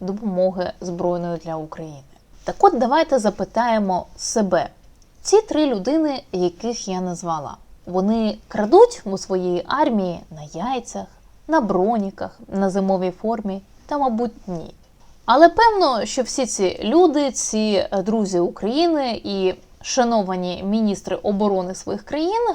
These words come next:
е, дуже чесно ставлять собі зараз питання.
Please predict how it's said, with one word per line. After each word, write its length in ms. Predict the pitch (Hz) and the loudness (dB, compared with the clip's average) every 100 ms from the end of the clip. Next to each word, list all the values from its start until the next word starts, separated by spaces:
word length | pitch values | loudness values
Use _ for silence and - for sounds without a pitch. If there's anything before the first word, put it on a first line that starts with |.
| 240 | -2
е, 100 | 208 | -2
дуже 500 | 254 339 320 262 - | 0 2 4 2 -2
чесно 560 | - - 320 330 294 | -6 -2 -2 0 -4
ставлять 500 | 214 - 214 302 285 | -4 -2 -2 0 0
собі 340 | - 185 190 262 | 0 -4 -2 -4
зараз 420 | 208 185 214 208 | -2 -2 -2 -4
питання. 640 | - 240 339 339 185 180 | -8 -4 -2 -2 -6 -10